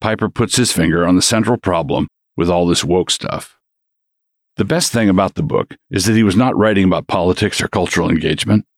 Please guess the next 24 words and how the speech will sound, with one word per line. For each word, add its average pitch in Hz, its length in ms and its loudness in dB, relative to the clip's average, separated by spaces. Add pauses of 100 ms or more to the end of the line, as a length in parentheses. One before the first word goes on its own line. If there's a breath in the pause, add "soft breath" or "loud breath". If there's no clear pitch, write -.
or 92 80 -2
anything 95 260 0
like 87 240 -2
that. 69 220 -6 (480)
It - 40 -2
was 123 140 2
simply 107 300 0
pastoral 85 500 0
theology, 92 600 -2 (360)
of 120 200 0
the 143 80 -2
kind 92 260 0
that 95 140 2
identifies 95 580 0
the - 100 -4
central 104 380 0
shifts 101 460 0
and 101 120 4
evasions 92 680 0
that - 120 -14
the - 80 -14
sinful 104 380 0
heart 87 260 -2
undertakes 98 640 0